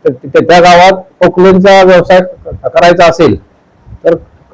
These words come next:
खंडणी त्यांनी दि-, दि-, दिली नाही फिर्यादीने, म्हणून पिस्टलचा दा-, दा-, दाखवून त्यांच्याकडून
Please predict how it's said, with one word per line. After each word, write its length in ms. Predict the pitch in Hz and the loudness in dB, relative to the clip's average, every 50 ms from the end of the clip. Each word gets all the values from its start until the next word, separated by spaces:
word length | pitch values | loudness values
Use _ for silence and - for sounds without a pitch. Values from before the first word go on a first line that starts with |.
| _ _ _ _ - | _ _ _ _ -20
खंडणी 680 | - - - _ - 160 175 180 196 196 208 208 185 | -20 -20 -12 _ -2 0 0 2 2 2 2 0 0
त्यांनी 240 | 190 185 185 196 190 | 0 2 2 2 2
दि-, 300 | 175 165 160 156 165 139 | 0 -2 -4 -6 -2 -2
दि-, 120 | 151 143 | 0 0
दिली 240 | 147 170 185 208 202 | 2 2 2 2 2
नाही 160 | 196 175 151 | 2 2 2
फिर्यादीने, 600 | 131 - 131 131 147 143 147 143 139 131 127 113 - - - _ _ _ _ _ _ _ _ _ | 0 0 -2 0 2 2 2 2 2 0 0 -2 -4 -6 -12 _ _ _ _ _ _ _ _ _
म्हणून 320 | 147 147 165 190 202 208 202 | -4 0 0 2 2 0 -2
पिस्टलचा 800 | - - - - _ 170 156 - - 185 170 165 185 180 175 170 | -4 -8 -14 -14 _ -10 -8 -4 -2 -2 -2 0 0 0 2 0
दा-, 160 | 165 165 151 | 0 -2 -2
दा-, 320 | 143 139 151 143 147 151 | -2 0 0 0 0 0
दाखवून 520 | 147 151 143 - 147 147 147 175 190 185 - | 0 0 -2 0 0 0 0 0 0 -2 -2
त्यांच्याकडून 500 | 160 147 - 165 147 156 160 160 160 | -4 -4 -2 -2 0 0 0 0 -2